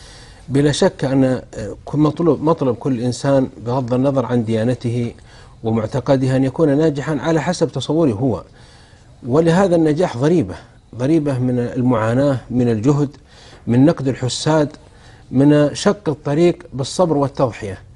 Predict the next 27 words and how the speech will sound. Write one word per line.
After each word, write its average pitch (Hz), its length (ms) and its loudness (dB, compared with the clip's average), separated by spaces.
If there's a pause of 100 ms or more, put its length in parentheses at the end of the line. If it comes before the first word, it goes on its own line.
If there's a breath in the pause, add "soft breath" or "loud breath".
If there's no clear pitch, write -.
(340 soft breath)
وكل 196 400 2
على 160 200 0
حسبه، 113 420 -4
بحسب 151 760 0 (140)
ما، 139 340 0 (100)
يعني 127 380 -2
الأمر 160 300 2
المقصود، 135 560 -2
بحسب 151 440 -2
الهدف 151 400 0
المنشود 143 480 2
الذي 143 340 0
ي-، 160 380 -2
يطمح 151 300 -2
إليه 151 220 0
الإنسان، 147 520 0 (640 loud breath)
تكون 185 280 2
تضحيته 156 640 -2
أعلى. 101 300 -4 (420 soft breath)
فمثلًا 160 380 2
تضحية 147 420 -2
العلماء، 120 560 0
تضحية 123 480 -4
الملوك، 123 500 0
تضحية 127 500 -2
القادة 123 440 0
الكبار 135 520 -2